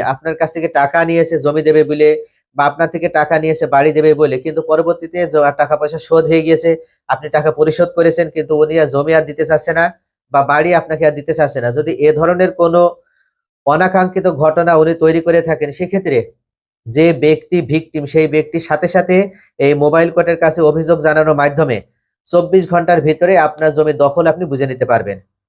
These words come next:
তবে অবশ্যই ভিউয়ার্স মনে রাখবেন যে শুধুমাত্র অভিযোগ জানালে হবে না, কিন্তু আপনার কাছে সঠিক একটি তথ্য থাকতে হবে। অর্থাৎ আপনি যে ভিকটিম হয়েছেন বা আপনি যে প্রতারিত হয়েছেন, এক্ষেত্রে কিন্তু আপনাকে আবার ওখানে প্রমাণ করতে হবে।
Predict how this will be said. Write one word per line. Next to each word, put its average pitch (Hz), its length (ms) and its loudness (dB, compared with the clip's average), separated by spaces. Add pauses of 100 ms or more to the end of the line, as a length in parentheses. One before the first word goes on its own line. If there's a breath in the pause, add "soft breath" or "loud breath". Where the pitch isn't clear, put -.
(360)
তবে 147 160 4
অবশ্যই 170 400 2
ভিউয়ার্স 160 380 2
মনে 156 200 0
রাখবেন 151 340 2 (420 soft breath)
যে 139 60 -2
শুধুমাত্র 175 500 0 (140)
অভিযোগ 160 400 2
জানালে 156 400 2
হবে 156 200 2
না, 139 100 -2
কিন্তু 113 220 -8 (140)
আপনার 156 300 -6
কাছে 175 180 -10
সঠিক 165 380 -2
একটি 175 200 -4 (600)
তথ্য 185 280 2
থাকতে 165 300 -2
হবে। 120 200 2 (440)
অর্থাৎ 156 240 0 (140)
আপনি 147 440 -2
যে 185 180 0
ভিকটিম 156 400 -2
হয়েছেন 170 380 2 (420 soft breath)
বা 143 100 0
আপনি 151 220 -2
যে 165 100 0
প্রতারিত 170 440 0
হয়েছেন, 165 420 2 (220)
এক্ষেত্রে 180 400 -4
কিন্তু 185 260 -10
আপনাকে 160 320 0
আবার 170 180 4
ওখানে 170 180 0
প্রমাণ 165 360 2
করতে 156 240 -2
হবে। 110 180 0